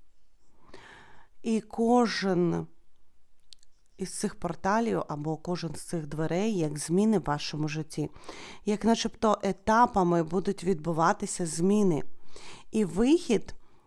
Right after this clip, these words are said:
вихід буде на світло, емоції. Емоції вас будуть переповнювати. Тут свічечка показує щось,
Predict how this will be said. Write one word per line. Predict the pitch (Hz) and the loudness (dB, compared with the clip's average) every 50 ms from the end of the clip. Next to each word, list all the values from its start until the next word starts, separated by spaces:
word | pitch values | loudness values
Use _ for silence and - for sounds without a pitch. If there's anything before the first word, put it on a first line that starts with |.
| _ - | _ -6
вихід | 180 165 170 202 269 311 - - 262 208 175 170 | -6 -2 2 2 2 2 2 2 2 2 2 0
буде | 170 160 165 190 | -2 2 4 4
на | 196 196 190 185 | 4 4 4 2
світло, | - - 196 185 240 285 311 - 233 220 214 196 - - | 0 -4 -4 -2 0 0 0 0 2 2 2 2 2 2
емоції. | 190 185 180 180 180 196 220 254 254 - - - 247 226 220 220 220 220 226 233 - - - - - - - - - - - - - - - - - - - - | 2 2 4 4 4 4 4 2 0 -2 -4 -2 0 2 2 2 2 0 -2 -4 -10 -16 -20 -20 -18 -18 -18 -16 -16 -16 -16 -16 -18 -20 -20 -20 -20 -20 -14 -8
Емоції | - 214 214 202 202 202 202 208 208 202 202 - - - 208 202 196 196 | -4 0 2 2 4 4 4 4 2 2 0 -4 -6 -4 -2 0 0 0
вас | 170 185 185 175 165 | 2 2 0 0 -2
будуть | 165 175 170 185 - - - | -4 -4 -2 -4 -4 -4 -4
переповнювати. | 175 170 160 156 - - 190 208 226 240 254 247 247 233 220 214 - 196 180 | -4 -4 -4 -4 -6 -4 0 0 2 2 2 2 2 2 2 0 0 -2 -4
Тут | - 175 175 170 | -2 -4 -8 -6
свічечка | - - 180 170 165 156 - - - 165 | -6 -6 -4 -4 -4 -6 -6 -6 -6 -6
показує | - 165 - - 170 170 165 165 160 160 151 | -6 -6 -4 -4 -4 -4 -2 -2 -2 -2 0
щось, | 147 - - - - - - 170 170 170 160 - - - - | 0 -2 -2 -2 -4 -4 -4 -2 -2 -4 -4 -4 -4 -4 -2